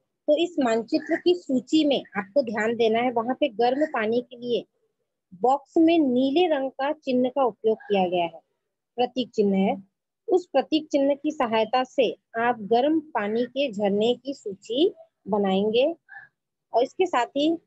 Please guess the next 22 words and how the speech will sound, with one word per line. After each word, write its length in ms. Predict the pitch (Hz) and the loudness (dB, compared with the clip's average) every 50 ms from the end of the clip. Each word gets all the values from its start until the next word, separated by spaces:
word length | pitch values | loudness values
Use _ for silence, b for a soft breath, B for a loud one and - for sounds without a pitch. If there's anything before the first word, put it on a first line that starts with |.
| _ _ 807 807 B B B _ _ _ _ _ _ _ _ _ _ | _ _ -18 -18 B B B _ _ _ _ _ _ _ _ _ _
second 300 | 262 240 - 285 320 302 | -2 0 0 -2 -2 -2
question 380 | 302 277 - - 302 277 277 | -4 -4 0 0 0 0 0
है, 140 | 302 302 285 | 0 -2 0
यातायात 520 | 254 233 220 220 - - 285 294 285 285 | 0 0 0 0 0 2 2 2 2 0
के 240 | 277 - _ 320 311 | -2 -2 _ 2 2
मार्ग 440 | 277 240 214 208 208 220 240 269 247 | 4 2 0 -4 -2 -2 -2 0 -2
और 300 | 294 - - 254 254 269 | -2 -2 0 -2 -2 -2
पर्यटन 520 | - _ - 220 208 208 202 _ 269 311 | -2 _ 0 2 2 0 -2 _ 0 0
स्थलों 340 | 294 302 - - 240 240 247 | 0 0 -4 -4 2 2 2
का 140 | 247 - 269 | 2 2 -2
विकास, 460 | 233 202 202 - 220 202 196 196 196 _ - | -2 -2 -4 0 0 0 0 -2 -8 _ -6
इनके 280 | 240 247 240 - 294 | -6 -4 0 0 0
बीच 280 | 269 220 - 247 269 - | 0 0 -8 -10 -10 -12
सहसंबंध 760 | _ _ _ 285 302 294 - 254 233 226 226 240 254 254 254 _ _ | _ _ _ 0 0 2 0 -2 -2 0 -2 -2 -2 -4 -6 _ _
किन 160 | 302 302 311 | -2 -2 -2
किन 240 | 302 311 311 285 294 | -2 -2 -4 -4 -4
स्थानों 400 | 269 - _ - 214 208 220 220 | -6 -6 _ -6 -4 -2 -2 -2
पर 160 | 214 - 240 | 0 -2 -2
दिखाई 480 | 208 202 190 196 202 185 190 202 269 339 330 B B B B _ _ _ | -2 -4 -8 -4 -2 0 0 0 0 -2 -6 B B B B _ _ _
दे 160 | 202 220 226 208 | 0 0 2 2
रहा 140 | 196 180 | 0 -2
है? 260 | 175 175 170 - _ | -4 -8 -12 -20 _